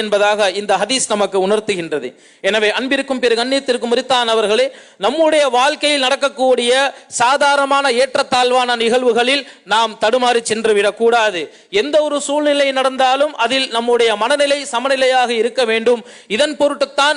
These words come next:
நம்முடைய ஈமான் உறுதியான ஈமானாக கருதப்படும். அல்லாஹ் ஜல்ல ஷானஹு வ தஆலா நாம் வாழக்கூடிய காலங்களில் நமக்கு நடக்கக்கூடிய இன்பங்களிலும் துன்பங்களிலும் அல்லாஹுவின் விருப்பத்தோடு தான் நடக்கிறது என்பதை உறுதியாக ஈமான் கொண்டு அவனிடத்தில் மட்டுமே கையேந்தக்கூடிய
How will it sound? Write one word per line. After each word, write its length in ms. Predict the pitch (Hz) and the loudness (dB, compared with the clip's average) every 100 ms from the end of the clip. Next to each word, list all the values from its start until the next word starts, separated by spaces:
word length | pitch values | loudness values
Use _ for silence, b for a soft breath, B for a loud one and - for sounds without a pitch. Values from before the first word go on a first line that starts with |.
| 254 | -2
நம்முடைய 320 | 240 240 226 214 262 | -2 0 2 0 -2
ஈமான் 320 | 285 277 254 214 269 | 0 0 0 -2 -2
உறுதியான 360 | 277 277 269 247 247 | -2 0 0 -2 -2
ஈமானாக 500 | 254 247 240 226 233 | 0 0 2 0 0
கருதப்படும். 500 | 220 226 220 202 214 175 B B 214 | 0 0 0 0 -2 -4 B B -2
அல்லாஹ் 240 | 254 254 220 | 2 2 0
ஜல்ல 180 | 220 214 | -2 -2
ஷானஹு 340 | 262 269 254 233 | 0 0 0 0
வ 20 | 240 | 0
தஆலா 320 | 226 220 247 247 B - 208 | 0 2 2 0 B -2 0
நாம் 160 | 226 208 | 2 2
வாழக்கூடிய 460 | 262 277 269 262 247 226 | 2 2 0 0 2 2
காலங்களில் 520 | 247 254 240 262 269 B - 180 | 2 0 0 -2 -4 B -10 -4
நமக்கு 300 | 214 240 240 220 | -2 -2 -2 0
நடக்கக்கூடிய 540 | 240 277 240 254 262 233 | 0 0 -2 0 0 0
இன்பங்களிலும் 600 | 247 262 262 254 247 247 247 | 0 -2 0 0 0 -2 -4
துன்பங்களிலும் 680 | 247 269 262 247 240 269 262 B B 185 | -2 -2 0 0 0 -2 -4 B B -2
அல்லாஹுவின் 520 | 226 269 285 269 262 247 | 2 2 2 0 -4 -4
விருப்பத்தோடு 500 | 277 269 262 254 254 | -2 -2 0 0 2
தான் 140 | 269 247 | 0 0
நடக்கிறது 400 | 262 262 262 254 247 | -2 0 0 0 -2
என்பதை 300 | 240 247 226 208 | -2 0 0 0
உறுதியாக 500 | 233 240 247 254 240 220 | -2 0 2 2 0 -2
ஈமான் 300 | 240 240 240 233 | -2 -2 -2 -2
கொண்டு 240 | 233 233 277 262 B B - | -2 0 0 -2 B B -2
அவனிடத்தில் 540 | 220 294 302 311 294 277 | 0 2 0 0 0 0
மட்டுமே 300 | 269 285 294 269 | 0 0 0 0
கையேந்தக்கூடிய 580 | 262 277 269 226 240 | 0 0 0 0 0